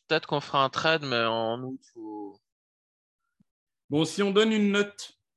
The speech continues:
Speaker 2: A plus, A, A moins, B plus,
Speaker 1: Oh
Speaker 2: B,
Speaker 1: mon Dieu.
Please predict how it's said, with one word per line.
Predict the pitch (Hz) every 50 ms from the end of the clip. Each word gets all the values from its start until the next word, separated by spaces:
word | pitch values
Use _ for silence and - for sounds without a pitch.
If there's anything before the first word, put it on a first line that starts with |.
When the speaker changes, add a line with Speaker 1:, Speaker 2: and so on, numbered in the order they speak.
| _ _ _ _ _ _ _ _
Speaker 2:
A | - 165 156
plus, | - - 151 160 165 151 156 160 - - - - - _ _ -
A, | - 151 131 127 - - - _ -
A | 165 147
moins, | 139 143 143 135 127 127 127 139 - _ _ _ -
B | 127 151 147 151 -
plus, | - 127 123 120 120 - - - - - _ _ -
Speaker 1:
Oh | 127 135 131
Speaker 2:
B, | 127
Speaker 1:
mon | 120 113 113
Dieu. | 110 101 -